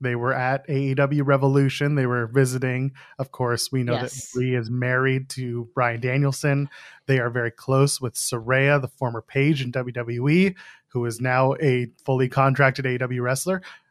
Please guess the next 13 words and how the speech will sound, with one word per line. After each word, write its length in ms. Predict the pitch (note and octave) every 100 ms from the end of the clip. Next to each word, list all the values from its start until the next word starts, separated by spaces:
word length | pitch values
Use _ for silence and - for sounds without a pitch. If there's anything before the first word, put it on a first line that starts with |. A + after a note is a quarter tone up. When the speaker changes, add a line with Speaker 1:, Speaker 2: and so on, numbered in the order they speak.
| _
Speaker 1:
What 140 | B2+
do 80 | C#3
you 100 | D3+
think? 320 | C#3+ C#3+ A#2
Is 140 | A#2 G#2+
there 200 | B2 B2
a 60 |
possibility 680 | - C3 A#2+ C3+ C3+ C#3 C#3
that 240 | C3 B2+ B2+
Nikki 340 | B2+ - C#3
and 160 | C3 B2
Brie 460 | B2+ B2 C3 C3 B2 _ -
Garcia 800 | C3 B2 - - C#3+ D3 F3 F3+